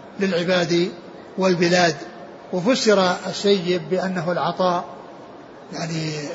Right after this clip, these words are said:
كما في القاموس، يعني ف-، والمطر هو عطاء من الله عز وجل إذا جعله نافعا،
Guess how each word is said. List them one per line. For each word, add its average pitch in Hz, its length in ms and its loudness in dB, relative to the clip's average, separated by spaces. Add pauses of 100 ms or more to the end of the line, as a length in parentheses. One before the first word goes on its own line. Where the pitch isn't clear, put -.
(160)
كما 170 240 -4
في 143 60 -8
القاموس، 175 680 -2 (600)
يعني 170 240 -4
ف-، 165 640 -2 (460)
والمطر 202 1700 0
هو 220 220 4 (460)
عطاء 220 400 4
من 185 180 0
الله 180 300 2
عز 165 240 0
وجل 175 400 2 (500)
إذا 180 200 0
جعله 175 460 2
نافعا، 180 540 2